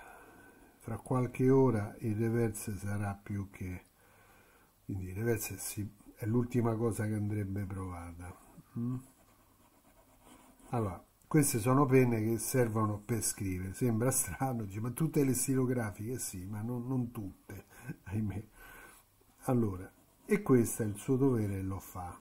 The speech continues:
magnificamente, scrittura veloce, lenta, quello che è.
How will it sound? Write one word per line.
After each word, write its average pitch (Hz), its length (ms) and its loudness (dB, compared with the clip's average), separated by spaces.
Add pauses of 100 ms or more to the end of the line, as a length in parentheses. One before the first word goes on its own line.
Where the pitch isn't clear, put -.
magnificamente, 95 1160 -8
scrittura 98 460 -10
veloce, 117 840 0
lenta, 110 680 -4
quello 98 360 -8
che - 140 -20
è. - 160 -18